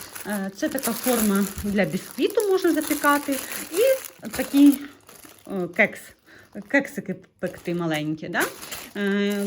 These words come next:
дуже мені сподобався колір, і я думаю, такий, е, набір дуже буде приємно отримати на подарунок. Надіюсь, він сподобається, е, кому я буду дарити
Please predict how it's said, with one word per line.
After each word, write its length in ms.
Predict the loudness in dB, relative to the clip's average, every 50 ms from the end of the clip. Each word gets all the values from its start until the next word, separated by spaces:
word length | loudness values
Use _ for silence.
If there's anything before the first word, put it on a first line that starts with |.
| 2 4
дуже 180 | 4 4 6
мені 220 | 4 4 4 2 0
сподобався 600 | 0 -2 -2 0 0 0 0 -2 -2 -4 -6 -6 -4 0
колір, 360 | 2 2 4 4 2 0 -2 -6 -12 -18 -20 -18 -10 -2
і 100 | 0 2
я 120 | 2 2
думаю, 320 | 2 0 0 0 0 -2
такий, 520 | -2 -4 -6 -4 -2 0 0 -2 -4 -6 -10 -6
е, 520 | -4 -4 -2 -2 -2 -2 -2 -2 -4 -4 -6 -6 -8 -10 -8 -6 -2
набір 400 | -2 2 4 4 4 4 2 0
дуже 200 | -2 0 0 0
буде 220 | -2 0 -2 -2 -4
приємно 500 | -4 -4 -6 -2 2 4 4 4 4 2
отримати 560 | 0 -6 -6 -4 -2 0 0 0 -2 -2 -4
на 140 | -4 -4 -4
подарунок. 540 | -4 -6 -8 -8 -8 -6 -6 -4 -4 -4 -6 -8 -12 -12 -6 -2
Надіюсь, 540 | 0 0 2 4 6 8 8 6 4 2 -6 -14 -12 -8 -4
він 260 | -2 0 0 0 -2
сподобається, 800 | -4 -10 -10 -8 -4 -2 -2 -2 -2 -2 -4 -4 -4 -6 -6 -6 -6 -6 -10 -16 -20 -18 -14 -10
е, 420 | -6 -6 -4 -4 -4 -6 -8 -10 -8 -4
кому 180 | 0 2 4 4
я 120 | 2 2
буду 220 | -2 -4 -6 -6
дарити 520 | -4 -4 -4 -4 -4 -4 -4 -4 -4 -4